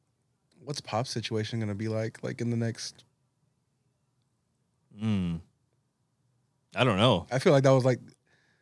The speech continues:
Speaker 1: I feel like he's, like, one of the last staple. I feel like when he, like, officially retires, and then, like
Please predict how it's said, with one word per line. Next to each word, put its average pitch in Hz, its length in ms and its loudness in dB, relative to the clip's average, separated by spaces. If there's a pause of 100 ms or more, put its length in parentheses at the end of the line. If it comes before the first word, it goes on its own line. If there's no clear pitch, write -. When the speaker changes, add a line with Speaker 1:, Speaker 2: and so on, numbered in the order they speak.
(960)
Speaker 1:
I 131 60 -4
feel 139 160 0
like 120 100 2
he's, 131 180 2
like, 120 120 2
one 120 120 0
of 117 80 0
the 113 80 0
last 110 300 2
staple. 117 300 0
I 139 60 6
feel 165 120 4
like 151 100 6
when 131 120 4
he, 139 360 2
like, 110 200 -4 (720)
officially 131 500 2
retires, 127 500 4
and 120 100 -2
then, 117 120 2
like 113 260 -2